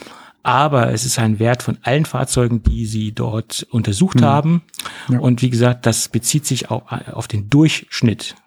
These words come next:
Speaker 1: Ja, also von daher kann man diese Argumentation mit den Langstrecken- und Kurzfahrzeug nach meiner Meinung hier auch nicht anwenden. Weil es gibt durchaus auch Tesla-Fahrer,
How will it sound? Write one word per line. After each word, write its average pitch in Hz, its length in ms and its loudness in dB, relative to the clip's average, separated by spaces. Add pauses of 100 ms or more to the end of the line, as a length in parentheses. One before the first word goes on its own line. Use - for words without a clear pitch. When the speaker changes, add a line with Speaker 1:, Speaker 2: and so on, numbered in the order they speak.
(120)
Speaker 1:
Ja, 127 280 -2
also 113 320 2
von 113 200 -2
daher 113 380 2
kann - 220 0
man 117 460 2
diese 127 180 0
Argumentation 117 680 2
mit 110 140 2
den 101 120 0
Langstrecken- 131 500 2
und 107 80 -4
Kurzfahrzeug 117 680 0 (400)
nach 104 140 -2
meiner 117 260 4
Meinung 113 220 2
hier 127 180 -4
auch 113 80 -4
nicht 107 320 -8
anwenden. 107 760 0 (340)
Weil 110 100 0
es 104 100 -2
gibt - 200 -4
durchaus 123 360 2
auch 113 100 -4
Tesla-Fahrer, 123 840 0